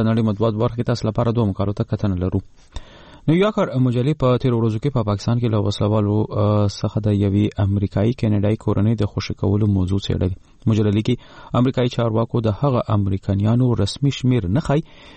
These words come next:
چې یا وسلوالو تښتولي او یا نورو هیوادونو په زندانونو کې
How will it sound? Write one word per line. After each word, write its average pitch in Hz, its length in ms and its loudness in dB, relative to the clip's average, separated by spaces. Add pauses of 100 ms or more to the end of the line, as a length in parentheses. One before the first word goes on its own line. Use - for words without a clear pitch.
(280)
چې 127 100 2 (220)
یا 120 240 2
وسلوالو 110 560 0
تښتولي 156 460 0 (120)
او 120 100 2
یا 123 220 0 (220)
نورو 139 240 2
هیوادونو 95 420 0
په 98 300 -2
زندانونو 98 600 0
کې 135 100 -2